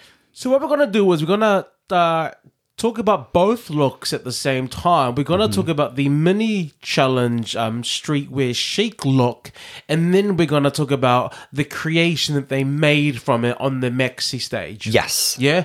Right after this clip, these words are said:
Speaker 2: Yeah.
Speaker 1: Because basically, episode one is a fashion runway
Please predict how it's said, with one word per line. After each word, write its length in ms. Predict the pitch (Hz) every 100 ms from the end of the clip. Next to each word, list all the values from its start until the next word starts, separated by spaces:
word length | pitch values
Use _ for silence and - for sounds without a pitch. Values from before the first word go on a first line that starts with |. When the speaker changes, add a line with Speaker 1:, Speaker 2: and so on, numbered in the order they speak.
| -
Speaker 2:
Yeah. 160 | - -
Speaker 1:
Because 220 | 180 185
basically, 640 | 151 240 247 - 175 156 165
episode 440 | 190 202 180 190
one 300 | 147 143 135
is 580 | 131 139 127 123 113 - - - - 135
a 320 | 131 127 127
fashion 600 | - 160 147 - 151 143 135
runway 680 | 139 147 143 135 127 127 127